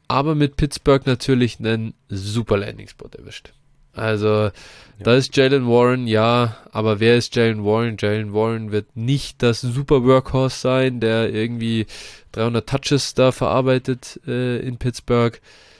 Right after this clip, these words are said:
Speaker 1: Wenn die jetzt noch einen halbwegs kompetenten Quarterback bekommen, egal ob über einen Cousins-Trade oder Aaron Rodgers-Verpflichtung, dann sollte die Offense auch ganz okay funktionieren mit D K und Pickens und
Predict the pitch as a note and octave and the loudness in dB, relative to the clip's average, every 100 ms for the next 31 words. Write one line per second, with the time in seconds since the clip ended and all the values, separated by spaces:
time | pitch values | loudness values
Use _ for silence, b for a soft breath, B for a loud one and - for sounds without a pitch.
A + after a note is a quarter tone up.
0 | b b b _ _ _ _ _ _ _ | b b b _ _ _ _ _ _ _
1 | _ _ - _ _ _ _ C3+ B2 E3 | _ _ -20 _ _ _ _ -6 -2 0
2 | E3 E3 D3+ D3 - D3+ D3 C#3+ A#2+ E3+ | 0 0 0 0 -2 -2 0 -2 0 0
3 | D#3+ C#3 - - C#3+ C3+ C3 B2 B2 - | 0 -2 -2 -2 0 0 0 -2 -6 -2
4 | B2+ A#2+ G#2 F#2+ - G2 - A2 A2+ A2+ | 2 2 0 -4 -8 -10 -8 -6 -4 0
5 | A#2 A#2 A#2 - G#2+ G#2+ G#2 G#2+ - A#2 | 2 2 2 -2 -2 -2 -2 -6 -4 -2
6 | A#2+ G#2 - - A#2 A#2 A2 G#2 G#2+ G2+ | -4 -8 -14 -4 0 0 -2 -4 -2 -2
7 | G#2 G2 G#2 G2+ G#2 A#2+ - A2+ - - | -2 -2 -2 -2 -2 -4 -2 -4 -4 -8
8 | G#2+ - A#2 - A2 A2 G#2+ B B B | -10 -6 -6 -6 -8 -6 -10 B B B
9 | B B B B _ _ - _ - A2+ | B B B B _ _ -20 _ -2 -2
10 | A2 G#2+ A#2 A#2 A2+ A2+ B2 D3 B2 - | 0 2 2 2 0 0 0 -2 -4 -4
11 | A#2+ - C3 A#2+ A#2 - C3 - B2+ - | -4 -2 -2 -2 -8 -2 -2 0 -8 -8
12 | A#2+ A#2 B2+ A#2 A2+ - A#2+ - A#2+ A2+ | -6 -2 -2 -2 -4 -4 -6 -2 0 0
13 | - F2 A2 A2 - B2+ C3 B2 A#2+ - | -2 -6 -8 -6 -6 -4 -2 -4 -6 -10
14 | A#2 G#2 | -10 -10